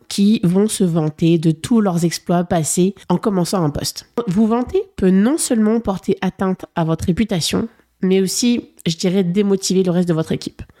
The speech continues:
Votre meilleure publicité, c'est d'agir avec humilité. Le deuxième point, c'est de respecter vos promesses. S'il y a bien quelque chose qui va vous garantir une crédibilité, c'est bien le respect de vos engagements.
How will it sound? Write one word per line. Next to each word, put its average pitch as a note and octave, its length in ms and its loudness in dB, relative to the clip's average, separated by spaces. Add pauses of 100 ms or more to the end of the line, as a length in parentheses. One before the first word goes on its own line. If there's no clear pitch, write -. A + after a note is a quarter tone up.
(120)
Votre A3+ 280 -2
meilleure B3 540 2
publicité, G3 680 0 (500)
c'est - 240 -2
d'agir E3 520 0
avec D#3+ 400 -2
humilité. E3 500 2 (320)
Le D#3+ 140 4
deuxième G#3+ 460 0
point, E3 260 -2 (320)
c'est - 240 -2
de E3 120 2
respecter F3+ 800 0
vos E3 220 2
promesses. - 520 -6 (140)
S'il - 280 -4
y F#4+ 40 2
a B3+ 80 2
bien B3 180 0
quelque C#4+ 400 0
chose B3+ 420 2
qui - 160 -4
va G3 120 0
vous G#3 120 2
garantir A3 460 0
une F3 100 2
crédibilité, G3+ 760 0 (180)
c'est - 300 0
bien G3 220 0
le G3 100 2
respect F#3 560 0
de D#3+ 140 -2
vos E3+ 200 2
engagements. D#3 400 0